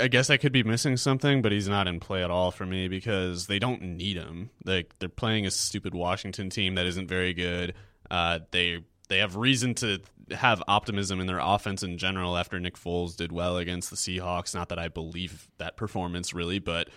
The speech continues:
Washington's secondary is still quite bad. Um, anyway, Trey Mason's ready to go and Benny Cunningham is r-, obviously ready to go. There's no need to bring Gurley in. They,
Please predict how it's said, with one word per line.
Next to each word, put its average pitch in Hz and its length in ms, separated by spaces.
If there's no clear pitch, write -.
Washington's 98 500
secondary 92 480
is 87 100
still 101 240
quite - 380
bad. 98 400
Um, 82 460
anyway, 101 460
Trey 202 180
Mason's 151 540
ready 151 160
to 147 100
go 143 200
and 123 120
Benny 107 220
Cunningham 131 440
is 113 220
r-, 117 220
obviously 123 320
ready 123 240
to 120 80
go. 120 240
There's 104 180
no 120 140
need 98 200
to 87 60
bring 87 220
Gurley 87 320
in. 82 180
They, 82 120